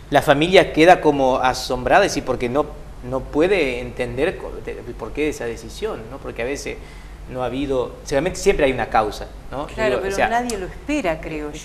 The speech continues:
Speaker 1: ca-, claro, digamos, pero eso, eh, pero una característica, me parece, de, una característica del hombre que toma la decisión y tal vez hay todo un,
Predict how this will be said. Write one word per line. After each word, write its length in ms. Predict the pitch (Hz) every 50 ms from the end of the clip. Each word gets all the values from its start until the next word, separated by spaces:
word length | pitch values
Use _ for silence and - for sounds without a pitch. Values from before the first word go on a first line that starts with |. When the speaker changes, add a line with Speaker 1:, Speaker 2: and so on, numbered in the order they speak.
| 156 151
Speaker 1:
ca-, 80 | - - -
claro, 300 | - 175 170 160 156 143 135
digamos, 340 | 135 147 147 143 139 131 -
pero 100 | 127 135
eso, 180 | 143 160 175 160
eh, 260 | 147 131 135 127 -
pero 120 | - 135 147
una 200 | 175 180 170 -
característica, 560 | - 139 135 131 - 147 151 156 156 - 147
me 40 | 127
parece, 260 | 143 147 143 - 151
de, 200 | 131 127 120 - -
una 200 | 131 127 117 113
característica 800 | - - 147 156 151 - - 139 131 143 - - 147 - 147 127
del 160 | 120 120 135
hombre 400 | 160 156 160 165 - - 185 - - - - - - - - - - - - - -
que 260 | - 127 120 113 113 - - - - -
toma 240 | - 143 151 170 165
la 80 | 156 139
decisión 540 | 131 127 117 - 135 120 - - 190 208
y 80 | 185 147
tal 140 | - 131 127
vez 140 | 156 160 156 - -
hay 100 | 135 123
todo 280 | 123 - 165 190 202 180
un, 340 | 151 131 120 117 117 113